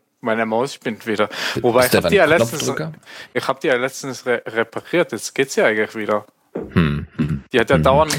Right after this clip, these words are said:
Speaker 1: Doppelklicks gemacht, jetzt macht sie das nicht mehr. <laughs> Haha.
Speaker 2: Sehr gut, sehr gut. Äh, für alle die, die, ähm, uns ohne Latenz hören möchten, die können das gerne unter Mumble machen. Mumble Punkt The Radio C C,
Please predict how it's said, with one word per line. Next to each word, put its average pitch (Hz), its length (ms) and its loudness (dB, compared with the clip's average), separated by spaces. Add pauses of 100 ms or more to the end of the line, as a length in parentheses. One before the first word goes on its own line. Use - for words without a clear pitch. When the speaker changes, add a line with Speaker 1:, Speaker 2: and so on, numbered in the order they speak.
(120)
Speaker 1:
Doppelklicks - 540 -2
gemacht, 110 340 -2
jetzt - 220 -6
macht - 180 -4
sie 120 80 -6
das 104 160 -8
nicht - 240 -8
mehr. 95 140 -4
<laughs> 92 200 -10
Haha. 90 340 -2 (220)
Speaker 2:
Sehr 90 240 4
gut, 80 300 -4
sehr 90 220 -4
gut. 80 180 -6 (260)
Äh, 120 340 2
für 117 180 -2
alle 117 180 2
die, 127 320 -4
die, 107 180 -2
ähm, 95 340 0
uns 95 280 0
ohne 117 240 2
Latenz 78 460 -2
hören 80 260 -2
möchten, 80 360 -2
die 90 100 -4
können - 160 -2
das 107 140 0
gerne 117 280 2
unter - 320 -6
Mumble 87 340 2
machen. - 300 -4
Mumble 143 220 -2
Punkt 120 400 -2
The 101 60 2
Radio 107 280 0
C - 140 -6
C, 139 480 -2